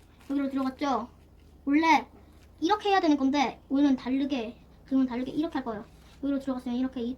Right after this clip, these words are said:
이게 묶는 거예요, 이게. 그리고 이렇게 나왔으면 또 이렇게 이쪽은, 이건 한쪽 방향으로 묶는 겁니다.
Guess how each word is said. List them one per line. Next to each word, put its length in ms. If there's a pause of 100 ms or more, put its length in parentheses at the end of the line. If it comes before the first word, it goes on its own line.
(120)
이게 260
묶는 300
거예요, 160
이게. 200 (640)
그리고 260
이렇게 160
나왔으면 400
또 80
이렇게 380 (320)
이쪽은, 460
이건 240
한쪽 380
방향으로 320
묶는 260
겁니다. 320